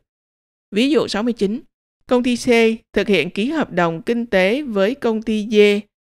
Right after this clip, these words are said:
về việc cung cấp hàng hóa và công ty D đang còn nợ tiền của công ty C. Thực hiện quyết định của cơ quan nhà nước có thẩm quyền về việc yêu cầu thu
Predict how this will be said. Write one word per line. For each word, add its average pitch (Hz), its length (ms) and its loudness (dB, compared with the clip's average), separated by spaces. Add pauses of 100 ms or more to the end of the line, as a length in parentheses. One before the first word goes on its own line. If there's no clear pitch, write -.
(180)
về 196 160 2
việc 180 300 0
cung 240 180 0
cấp 277 140 0
hàng 165 200 -4
hóa 165 320 -4 (460)
và 190 200 2
công 240 180 0
ty 247 220 -2
D 240 60 2 (340)
đang 240 340 -2
còn 170 300 -2
nợ 160 300 -2
tiền 165 340 -2
của - 360 -4
công 220 200 -4
ty 214 160 -4
C. - 120 -6 (1000)
Thực 214 160 0
hiện 190 240 0
quyết 330 180 -2
định 175 240 2
của - 260 0
cơ 269 240 0
quan 254 180 -2
nhà 165 140 -2
nước 180 140 -2
có 320 140 -4
thẩm 180 260 -4
quyền 165 340 2
về 160 160 0
việc 160 380 -2
yêu 247 300 0
cầu 156 340 0
thu 247 240 0